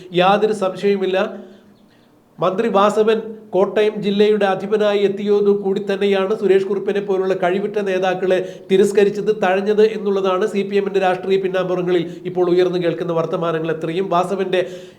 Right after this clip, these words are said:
പിന്നാമ്പുറങ്ങളിലെ ചരടുവലി തന്നെയാണ് സുരേഷ് കുറുപ്പിന് സ്ഥാനമാനങ്ങൾ ലഭ്യമാകാതെ പോയത് എന്നുകൂടി പറഞ്ഞു കേൾക്കുന്നു.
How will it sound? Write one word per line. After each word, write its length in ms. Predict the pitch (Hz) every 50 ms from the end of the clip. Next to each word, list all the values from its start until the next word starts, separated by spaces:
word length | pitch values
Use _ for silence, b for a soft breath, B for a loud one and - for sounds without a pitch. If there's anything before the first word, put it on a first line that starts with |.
| B B _ _ _ -
പിന്നാമ്പുറങ്ങളിലെ 720 | 180 175 180 208 208 202 208 202 196 190 196 190 190 185 190 -
ചരടുവലി 420 | 175 175 190 190 202 202 196 196 190
തന്നെയാണ് 400 | 190 190 190 185 185 175 180 190 220 214
സുരേഷ് 280 | 196 180 190 190 190 202
കുറുപ്പിന് 300 | 180 185 190 196 185 185 185
സ്ഥാനമാനങ്ങൾ 640 | - 180 175 180 185 190 190 190 185 190 185 185 185 180 180
ലഭ്യമാകാതെ 580 | 175 180 185 214 202 196 196 190 190 190 185 196 190 185
പോയത് 260 | 185 185 190 190 277 262 202
എന്നുകൂടി 360 | 190 196 196 185 180 180 190 175 170
പറഞ്ഞു 240 | 165 165 160 160 156
കേൾക്കുന്നു. 360 | 151 143 123 131 117 107 95